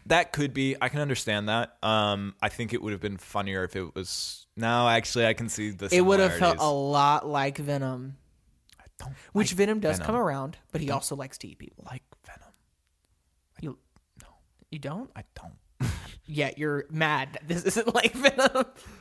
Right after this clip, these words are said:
Speaker 1: No, it's not that. It's, I, I hate that they did it first.
Speaker 2: That's fair.
Speaker 1: I hate that they did it first.
Speaker 2: But I, I,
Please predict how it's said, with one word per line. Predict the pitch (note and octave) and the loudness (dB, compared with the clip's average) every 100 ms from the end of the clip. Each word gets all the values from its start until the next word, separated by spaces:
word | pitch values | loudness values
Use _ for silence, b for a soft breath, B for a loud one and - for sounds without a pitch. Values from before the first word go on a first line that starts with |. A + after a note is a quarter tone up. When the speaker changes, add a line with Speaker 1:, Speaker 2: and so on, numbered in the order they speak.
| B | B
Speaker 1:
No, | D4 D4 G#3+ | 6 8 8
it's | G3+ - | 6 4
not | B3+ A#3+ | 2 4
that. | F#3 F3 | 6 6
It's, | D3 C#3+ | 6 4
I, | - C#3 C#3 | 6 6 6
I | B2 B2 | 6 6
hate | C3+ C3+ | 6 4
that | C3 | 2
they | B2 A#2 | 4 2
did | G#2 G#2+ | 2 0
it | G2+ | 0
first. | - E2 - - - _ _ _ _ _ - | -4 -6 -6 -12 -16 _ _ _ _ _ -4
Speaker 2:
That's | B3 C#4+ - | 0 0 2
fair. | F4 F#3 D3+ - - - | 4 2 0 -14 -14 2
Speaker 1:
I | A#2 C3+ | 6 6
hate | C#3 | 6
that | C3 | 4
they | B2 | 2
did | A2+ G#2 | 2 0
it | - | -2
first. | - D2 - - B B B | -6 -10 -10 -14 B B B
Speaker 2:
But | A#3 | 2
I, | B3 | 2
I, | - | 4